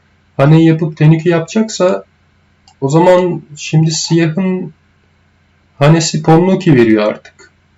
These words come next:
Mesela direkt teniki yapsaydı siyah hane yaptığında buraya oynamayacaktı beyaz.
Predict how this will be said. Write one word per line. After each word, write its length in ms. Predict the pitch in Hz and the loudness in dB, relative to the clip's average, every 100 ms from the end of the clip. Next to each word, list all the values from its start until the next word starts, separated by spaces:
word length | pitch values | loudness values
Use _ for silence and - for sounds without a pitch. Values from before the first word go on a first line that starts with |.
| _ 123 | _ -12
Mesela 600 | - 120 117 117 139 135 | -6 -4 -2 -2 -4 -2
direkt 340 | 147 165 160 | 0 0 0
teniki 320 | 143 139 - | -2 -2 -2
yapsaydı 640 | 139 139 - 185 180 180 185 185 _ _ _ _ _ - | -2 -2 -4 -4 -2 -4 -6 -12 _ _ _ _ _ -16
siyah 460 | - 143 143 147 | -6 -2 -2 0
hane 180 | 147 151 | 0 2
yaptığında 560 | 151 151 - 143 147 139 | 2 0 -2 -2 0 0
buraya 240 | 143 147 | 2 2
oynamayacaktı 640 | 147 165 151 113 - - - | 2 2 0 -2 -8 -12 -12
beyaz. 460 | - - - - | -12 -16 -18 -20